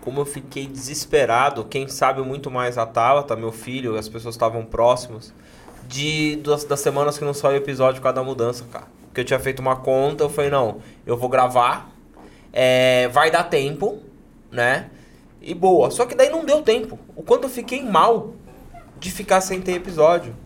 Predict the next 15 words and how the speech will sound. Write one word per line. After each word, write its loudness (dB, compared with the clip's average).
Aí 2
a 2
pessoa 0
fala 4
assim, -4
"Poxa, 4
mas, -4
cara, 2
é, 4
pra 2
mim -4
isso -8
é 0
um -4
compromisso." -4